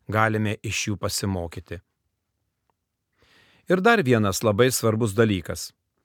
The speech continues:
nes Jėzus sako, „Kas priima tokį vaikelį dėl manęs,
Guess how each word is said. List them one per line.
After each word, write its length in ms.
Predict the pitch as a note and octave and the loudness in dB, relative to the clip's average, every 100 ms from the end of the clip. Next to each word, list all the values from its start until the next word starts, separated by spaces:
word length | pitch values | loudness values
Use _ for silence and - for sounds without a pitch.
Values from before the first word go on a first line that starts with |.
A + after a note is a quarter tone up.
| _ | _
nes 200 | A#2+ - G#2 | 0 0 0
Jėzus 360 | G#2+ G#2 C3 | 0 0 -2
sako, 440 | - C#3+ G2 - - _ _ _ _ _ _ | 0 0 0 -8 -18 _ _ _ _ _ _
„Kas 240 | - F3+ - | 2 2 0
priima 380 | G#3 G3+ E3+ | 2 4 4
tokį 380 | D3 G3+ G3+ D3+ | 4 0 0 0
vaikelį 600 | B2+ A#2+ A2 E3+ F#3 C3+ | 2 2 2 0 0 0
dėl 240 | G#2+ A#2 A2 | 2 2 4
manęs, 580 | A2 E3+ G#3 D3+ - | 2 2 0 0 -6